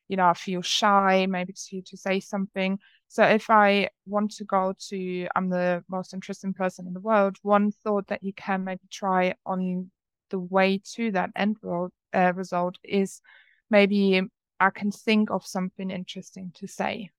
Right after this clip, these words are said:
or, "I might have something interesting to say." So really just changing a slight, changing it slightly, changing maybe one word or adding one word to it might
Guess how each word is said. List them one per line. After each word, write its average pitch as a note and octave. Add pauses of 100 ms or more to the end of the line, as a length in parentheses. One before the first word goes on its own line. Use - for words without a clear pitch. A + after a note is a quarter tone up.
(120)
or, F3+ (480)
"I G3+
might G3 (200)
have F#3
something F#3
interesting F3+
to F3+
say." G3
So G3+
really B3+
just A3
changing G#3
a F#3
slight, F#3+ (340)
changing G3+
it F#3
slightly, G3
changing F#3 (340)
maybe F#3+
one F3+
word G3+
or E3
adding G3
one F#3
word F3+
to A3+
it F3+
might G3